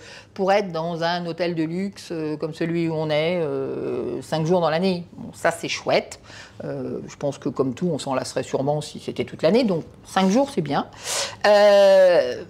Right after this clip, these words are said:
c'est pas ça la question. C'est aussi pouvoir effectivement passer le temps, le temps avec nos proches si on a envie, euh, avoir du temps de qualité. Ça peut être effectivement faire des choses qui, qui comptent dans la vie. Euh, tout ça, plein de gens vont considérer qu'ils peuvent pas le faire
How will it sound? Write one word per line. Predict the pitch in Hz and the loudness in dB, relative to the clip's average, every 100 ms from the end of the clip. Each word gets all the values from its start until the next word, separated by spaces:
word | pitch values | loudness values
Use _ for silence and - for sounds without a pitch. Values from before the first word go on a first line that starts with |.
| - - - - | -18 -20 -20 -18
c'est | - 233 | -2 0
pas | 254 | 2
ça | 262 311 | 4 2
la | 254 | 2
question. | 208 - 170 151 | -2 -4 -8 -8
C'est | - - 214 | -6 0 2
aussi | 202 - 269 302 349 | 2 2 2 4 4
pouvoir | - 196 254 247 | 0 2 2 2
effectivement | 190 - 208 285 | -4 -2 0 2
passer | 214 190 240 | 2 0 2
le | 220 | 0
temps, | - 240 240 247 - - - - - - | 2 4 4 0 -8 -20 -20 -20 -12 -2
le | 165 | 0
temps | 170 190 | 4 4
avec | 151 147 | 4 2
nos | 160 | -2
proches | - 185 - | 2 2 0
si | - | -6
on | 139 | -2
a | 139 | 0
envie, | 180 240 311 - - - - | 2 0 -4 -10 -20 -20 -2
euh, | 160 160 | 2 4
avoir | 160 165 175 | 4 2 2
du | 160 | -2
temps | - | -4
de | 165 | -2
qualité. | 180 196 202 285 277 | -2 -2 -2 -2 -2
Ça | - - | -4 -2
peut | 185 180 | -2 0
être | 180 170 | -2 -4
effectivement | 170 185 202 | -10 -4 -4
faire | 196 - 226 226 | -6 -2 0 2
des | 202 202 | 0 -4
choses | 226 220 - | -6 -8 -8
qui, | 196 | -14
qui | - 220 | -12 -10
comptent | 202 269 254 | -4 -2 0
dans | 208 | 0
la | 190 | -2
vie. | 240 262 - - - - - - | -4 -8 -16 -20 -20 -20 -20 -2
Euh, | 175 165 | 2 2
tout | 165 208 | 2 0
ça, | 311 359 427 - - _ _ _ _ _ _ _ - - | 4 4 2 -8 -20 _ _ _ _ _ _ _ -8 0
plein | 226 | 4
de | 226 | 6
gens | 233 330 | 6 4
vont | 233 | 2
considérer | - 202 190 196 285 | 0 -4 0 2 2
qu'ils | - - | -2 -2
peuvent | 190 - | -2 0
pas | 180 | -4
le | |
faire | 175 135 160 277 | -2 -2 -2 -6